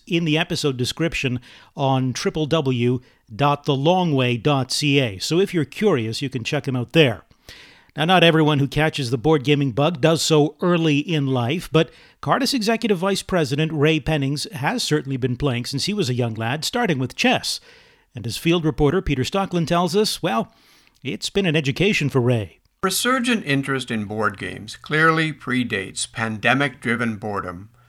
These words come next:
Speaker 2: and the need to find something riskier to do than staring out the window to monopolize our time.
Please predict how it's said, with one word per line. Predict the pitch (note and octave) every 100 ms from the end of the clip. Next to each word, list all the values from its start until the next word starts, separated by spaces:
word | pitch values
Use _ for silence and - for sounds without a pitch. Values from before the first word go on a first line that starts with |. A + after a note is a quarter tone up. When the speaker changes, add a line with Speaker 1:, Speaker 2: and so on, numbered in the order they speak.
| -
Speaker 2:
and | C#3+ D3
the |
need | C#3+ E3+ F3 F3
to | -
find | - D3 C#3+ C3+
something | - - B3 A#3+ - G2 G2 -
riskier | B2 D3+ - C#3+ C#3 C3+ C3
to | A#2+
do | A#2 G2 F2+ F#2+ _ - _
than | B2+ B2
staring | A2+ - C3 C#3+ D3+
out | C#3+ C#3+
the | C3+
window | A#2+ A2 G2 F#2+ G2 - _
to | -
monopolize | A2+ G#2+ G#2 G2 A2 G2 G2 F#2 -
our | - G2+
time. | G2 A2+ G#2+ G2 G2